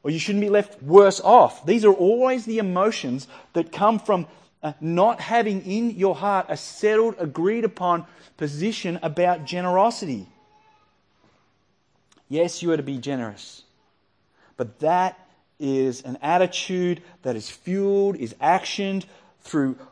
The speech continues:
thoughtful prayer and planning.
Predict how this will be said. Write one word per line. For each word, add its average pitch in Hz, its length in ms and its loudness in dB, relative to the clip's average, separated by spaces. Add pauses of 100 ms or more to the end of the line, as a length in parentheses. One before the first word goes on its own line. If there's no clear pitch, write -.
thoughtful 190 840 4 (220)
prayer 190 400 0
and 135 180 -8
planning. 170 720 -4